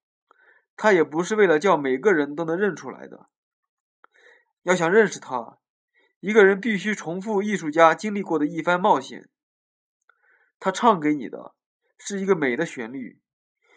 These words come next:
要是想在自己的心里重新听一遍，就必须有知识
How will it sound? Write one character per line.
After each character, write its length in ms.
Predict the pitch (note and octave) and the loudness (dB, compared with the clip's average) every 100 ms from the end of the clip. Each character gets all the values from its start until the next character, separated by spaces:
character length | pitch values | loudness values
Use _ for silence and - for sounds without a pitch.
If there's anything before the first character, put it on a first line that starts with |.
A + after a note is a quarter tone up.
| _ _ - | _ _ 0
要 200 | A3 G3+ | 2 2
是 140 | F#3 | 0
想 160 | F3 D#3+ | -2 0
在 100 | E3 | 0
自 160 | A#3 | -2
己 60 | F3+ | 0
的 120 | D3+ | 2
心 240 | D3 G#3+ | 0 -4
里 140 | G3+ D3+ | -4 -4
重 220 | - F#3 | -6 -8
新 160 | G#3 G3 | -8 -10
听 240 | - A3 | -8 -6
一 120 | E3+ | -6
遍， 300 | B2 A2+ - _ _ _ _ _ _ _ _ _ _ | -8 -10 -12 _ _ _ _ _ _ _ _ _ _
就 100 | - | -10
必 220 | F#3 A3+ F3 | -4 -4 -2
须 160 | G3 | -2
有 160 | F3+ D3 | 0 0
知 240 | E3+ A3 | 0 -4
识 420 | F3+ C3 F#2+ - | -6 -10 -12 -16